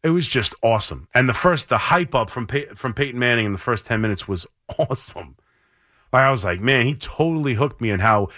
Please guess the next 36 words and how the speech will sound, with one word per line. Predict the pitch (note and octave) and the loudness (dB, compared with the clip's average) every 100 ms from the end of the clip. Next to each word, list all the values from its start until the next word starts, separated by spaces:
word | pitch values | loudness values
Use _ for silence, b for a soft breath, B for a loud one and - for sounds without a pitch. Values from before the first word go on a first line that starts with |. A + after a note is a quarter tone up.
| B - | B -2
what | C#3 | 0
it's | C3+ C3+ | 0 2
like | C3 A#2+ | 2 0
to | |
be | A#2+ B2+ | -2 -4
a | |
quarterback, | - B2 A#2+ A#2 A2 | -2 -2 0 0 -2
how | G#2+ E2 | -2 -4
important | - - C#3+ C#3 | -4 -4 -2 -4
the | A#2+ | -4
position | A2+ A#2+ A#2+ | -2 -2 -2
is, | A2+ G#2 | -4 -6
how | |
many | G2 E2+ - | -8 -8 -4
different | D#3 C3 A2+ | -2 -2 0
things | C3+ A2+ | 0 0
you | |
need | B2 A2 | -2 -4
to | A2+ | 0
know, | A2+ A2 B B - | 2 2 B B -2
the | A2 | 0
experiences | F#2+ - - D3 D3 C3+ B2+ A2 | 2 0 2 4 4 2 0 -2
you | A2+ | 0
go | A2 A2 | 2 0
through, | - A2 | 0 -2
what | G#2 C3+ | 0 0
you | C#3 | 0
have | C3 A2+ | 0 -2
to | G#2 | -6
handle, | G2+ G#2+ G#2 G2+ F#2+ B B - | -6 -4 -2 -2 -4 B B -2
your | C#3+ | 2
responsibilities." | C3 - B2+ A2+ A#2 A2 G2+ G2 F#2+ | 2 4 4 4 0 2 2 0 -4
It | C3+ | -4
was | D#3 A2+ | -4 -4
really | B2 D#3+ D#3+ A2+ | -2 0 2 2
interesting. | A2 - - - | 0 -2 -12 -18